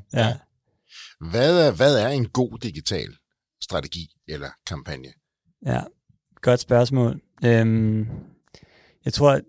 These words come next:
Speaker 1: en god digital strategi, det handler altså om prioritet,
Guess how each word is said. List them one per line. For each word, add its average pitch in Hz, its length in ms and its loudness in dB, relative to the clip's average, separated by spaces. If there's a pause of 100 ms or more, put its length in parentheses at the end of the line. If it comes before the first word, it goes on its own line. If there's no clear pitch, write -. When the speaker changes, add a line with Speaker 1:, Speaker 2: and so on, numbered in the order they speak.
Speaker 1:
en 131 120 -2
god 170 260 4
digital 135 440 0
strategi, 123 480 0
det 120 320 4
handler 123 320 0
altså 117 260 0
om 113 200 0
prioritet, 110 640 -2